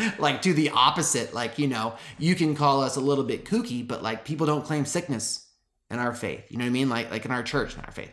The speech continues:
our church. Like, like, "I'm not sick. No, no, no. I'm, I'm, you know, by him stri-, I'm standing on the fact that I'm being healed." Doesn't mean that I'm not gonna suffer through some sickness ups and down, but they believe in the healing of the cross. They believe in the healing of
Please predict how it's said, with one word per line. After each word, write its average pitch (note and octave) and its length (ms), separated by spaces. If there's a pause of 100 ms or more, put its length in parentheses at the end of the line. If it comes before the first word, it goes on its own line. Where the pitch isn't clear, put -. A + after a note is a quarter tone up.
our B2+ 80
church. C3+ 320 (480)
Like, A#2 360
like, A2+ 240
"I'm C3+ 120
not D3 140
sick. D#3 300
No, D3+ 100
no, E3 120
no. C3+ 140
I'm, C3 360
I'm, B2 240
you C3 140
know, B2+ 80
by B2+ 160
him B2+ 120
stri-, - 240
I'm C3 160
standing C3 380
on A#2 60
the A#2+ 60
fact A2+ 260
that A2+ 60
I'm A2+ 140
being A2+ 140
healed." A#2+ 280
Doesn't B3 280
mean A#3+ 140
that F3 80
I'm D3 120
not D3 240
gonna C3+ 160
suffer C#3 340
through C3+ 200
some A#2+ 280 (260)
sickness D3+ 380
ups A#2 200
and A#2+ 120
down, B2+ 360
but A#2+ 200
they C3 160
believe C#3 560
in C3 220
the B2 80
healing C3+ 400
of A#2+ 80
the A2+ 80
cross. - 540 (380)
They C3 100
believe C#3 480
in C3+ 100
the B2+ 60
healing C3 500 (320)
of A#2+ 340